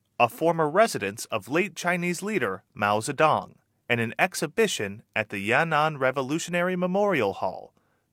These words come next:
featuring the history of the time during which the C P C Central Committee was based in Yan'an from nineteen thirty-five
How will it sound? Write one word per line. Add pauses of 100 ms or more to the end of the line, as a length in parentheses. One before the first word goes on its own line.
featuring
the
history
of
the
time
during
which
the
C
P
C
Central
Committee (320)
was
based
in
Yan'an (380)
from
nineteen
thirty-five